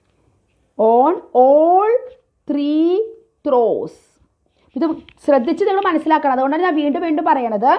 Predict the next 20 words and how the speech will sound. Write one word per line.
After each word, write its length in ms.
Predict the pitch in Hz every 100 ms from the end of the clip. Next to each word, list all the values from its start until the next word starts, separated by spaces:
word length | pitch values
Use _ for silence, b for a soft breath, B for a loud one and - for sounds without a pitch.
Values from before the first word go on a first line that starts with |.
| - B B B
അപ്പോൾ 160 | - 294 - 214
നമുക്ക് 240 | 247 269 381
ഓഡ് 440 | - 302 302 349 392
നമ്പർ 200 | 349 349
കിട്ടാനുള്ള 300 | 330 311 311 330
പ്രോബബിലിറ്റി, 300 | 294 254 254
അതായത് 200 | 254 302
ഓഡ് 160 | 285 339 339
നമ്പർ 180 | 294 349
at 80 | - 320
least 160 | 320 285 294
once 240 | 311 370 311
കിട്ടാനുള്ള 340 | 262 302 311 320
പ്രോബബിലിറ്റി 420 | 285 254 262 269
എന്ന് 100 | 285
പറയുമ്പോൾ 320 | 269 240 269 - B -
ഞാൻ 120 | 254 269
പറഞ്ഞ 200 | 302 320 302
നാല് 240 | 269 320 339
കേസിൽ 340 | 285 285 262